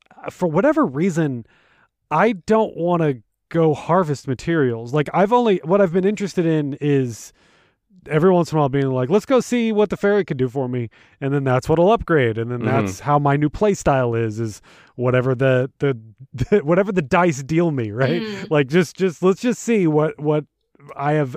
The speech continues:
Speaker 1: I have done this far. It's just more of a report of what I've been doing.
Speaker 2: Mm-hmm.
Speaker 1: But I, you know, at the same time, I do, will probably at some point want to fully max everything out in this game.
Speaker 3: Mm.
Speaker 2: Yeah.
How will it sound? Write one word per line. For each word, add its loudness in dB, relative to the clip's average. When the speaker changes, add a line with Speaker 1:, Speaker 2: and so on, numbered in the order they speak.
Speaker 1:
I -2
have -4
done -4
this -2
far. -4
It's -6
just -10
more 2
of 0
a -6
report -2
of -6
what 0
I've 0
been -6
doing. -10
Speaker 2:
Mm-hmm. -2
Speaker 1:
But 4
I, 2
you 0
know, 2
at -2
the -12
same -2
time, 0
I -2
do, 0
will -6
probably -2
at -6
some -6
point -8
want -4
to -4
fully 0
max -4
everything -8
out -12
in -18
this -16
game. -12
Speaker 3:
Mm. -18
Speaker 2:
Yeah. -4